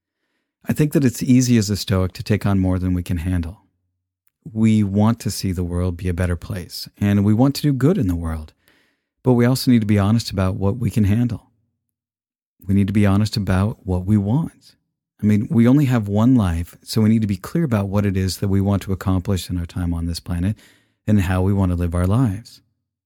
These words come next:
And we also need to be clear about what our core values are. And we shouldn't just do things because we feel guilty for not doing it. We should do the things that we want to do, and we should do them to the best of our ability.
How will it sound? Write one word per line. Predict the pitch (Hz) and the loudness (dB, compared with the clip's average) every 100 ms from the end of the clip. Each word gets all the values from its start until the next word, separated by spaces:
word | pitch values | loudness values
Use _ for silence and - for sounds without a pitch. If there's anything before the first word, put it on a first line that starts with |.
| _ - | _ -4
And | 117 | 2
we | 120 | 2
also | 156 - | 2 0
need | 175 | 0
to | 143 | 2
be | 127 | 0
clear | 117 - - 120 143 | 0 -6 -4 -2 0
about | 107 117 120 | 0 0 0
what | 98 123 - | 2 2 0
our | - 98 | -6 -6
core | - 90 | -4 -2
values | 82 85 82 80 | -2 -4 -4 -6
are. | 95 82 _ _ _ _ _ _ _ _ _ - | -10 -12 _ _ _ _ _ _ _ _ _ 2
And | 117 | 4
we | 113 | 4
shouldn't | - 143 131 | 4 2 2
just | 107 | 0
do | - 104 | 0 0
things | 110 101 92 | 2 2 0
because | - - 95 90 - - 95 | -6 -4 -4 -4 -10 -10 -4
we | 98 | -2
feel | 92 101 | 0 -2
guilty | 87 92 92 - | -2 -4 -4 -8
for | - 90 | -6 -4
not | 87 87 | -2 0
doing | 101 117 98 | 2 2 0
it. | 95 - _ _ _ _ _ - | -4 -12 _ _ _ _ _ -2
We | 113 | 0
should | 113 | 2
do | 110 143 | 2 2
the | 156 | 2
things | 135 123 - | 4 4 2
that | 98 | 0
we | 101 | 2
want | 104 107 104 | 2 0 0
to | 151 | -2
do, | 107 90 87 90 _ _ _ _ _ _ - | -2 -2 -4 -8 _ _ _ _ _ _ -2
and | 113 | 2
we | 110 | 2
should | 98 101 | 2 0
do | 104 | 0
them | 101 98 | 2 0
to | - | -2
the | 98 | -2
best | 90 87 87 | -2 -2 -4
of | |
our | 87 | -2
ability. | 87 85 107 98 78 | -2 0 0 0 -4